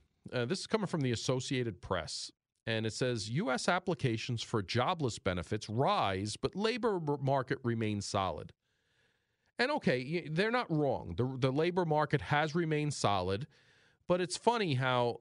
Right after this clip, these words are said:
you know, if we decrease jobless benefits, no matter by how many, it could be a couple hundred. They're like, "Oh, look how wonderful everything's doing. We took a hundred and, hundred, couple hundred more off the rolls."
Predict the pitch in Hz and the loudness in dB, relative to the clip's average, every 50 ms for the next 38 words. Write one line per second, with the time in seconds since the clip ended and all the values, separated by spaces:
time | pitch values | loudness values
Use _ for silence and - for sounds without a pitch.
0 | _ - 143 139 127 123 - - - 131 127 123 - - 127 127 127 127 120 117 | _ -2 0 2 2 0 -2 -2 -2 -2 -2 -2 -4 -6 -4 -2 0 0 0 -2
1 | 117 110 104 - - 165 196 - - - 190 175 156 - - 151 143 139 135 127 | -4 -6 -4 -2 -2 -2 -2 -2 -2 0 0 0 0 0 2 2 4 4 4 2
2 | 120 113 - - 120 117 120 113 - - 92 87 - - - - - 127 147 190 | 0 -2 2 2 2 4 4 2 0 0 0 -2 0 -2 -8 -8 -4 -2 0 2
3 | 214 226 226 190 143 131 127 113 95 113 123 117 110 110 104 92 82 80 - - | 2 2 2 2 2 2 2 2 2 2 0 2 2 0 0 0 -2 -2 0 0
4 | 147 139 131 - - 135 - 110 98 - 113 110 95 87 78 - 92 92 95 98 | 0 0 0 0 0 0 0 0 0 0 0 0 0 -2 -2 0 0 0 2 2
5 | 95 - 170 208 175 156 190 175 180 160 170 165 139 143 185 214 196 170 - 175 | 4 4 4 4 4 0 0 2 2 2 2 2 2 2 2 2 2 0 0 0
6 | 175 175 170 175 170 165 143 - - 180 185 170 139 113 104 98 85 - 156 160 | 0 2 0 0 0 -2 -2 0 2 2 2 2 2 0 0 -2 -2 -2 -2 0
7 | - 123 110 139 160 156 - - 123 131 117 - 131 170 180 - - 185 185 190 | 2 2 2 2 0 -2 -2 -2 -2 -2 -2 -2 -2 -2 -2 0 0 0 0 0
8 | 160 147 151 165 170 165 156 - - 139 147 147 143 143 135 - - 123 120 113 | 0 0 0 0 0 -2 -4 -2 -2 0 2 2 2 0 0 -2 -2 0 2 2
9 | 107 92 85 90 - - - | 2 2 -2 -4 -10 -14 -16